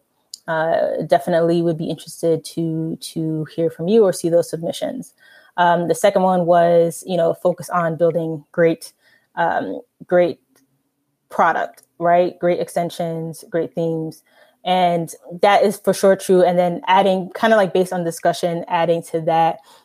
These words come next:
uh, would be, you know, make sure you have the rationale, the why you're building it, um, because that's going to play a big part in whether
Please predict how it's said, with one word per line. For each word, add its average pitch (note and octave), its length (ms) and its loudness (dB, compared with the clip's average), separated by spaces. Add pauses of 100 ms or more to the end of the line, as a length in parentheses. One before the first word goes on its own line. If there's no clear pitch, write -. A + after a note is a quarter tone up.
(180)
uh, E3+ 420 2
would F3 200 0
be, F3 380 0
you F#3 100 -2
know, E3 160 2
make E3+ 180 0
sure E3+ 140 -4
you E3+ 60 -2
have E3 280 -2
the E3 80 2
rationale, - 640 -6
the E3+ 80 0
why E3+ 280 2
you're - 200 -2
building - 340 -4
it, - 180 -6 (340)
um, E3 300 2
because E3+ 460 0
that's F3+ 260 2
going F3 280 2
to - 140 -4
play E3 280 0
a E3 40 2
big E3 220 -4
part E3 260 -2
in D#3+ 180 -4
whether D#3+ 480 0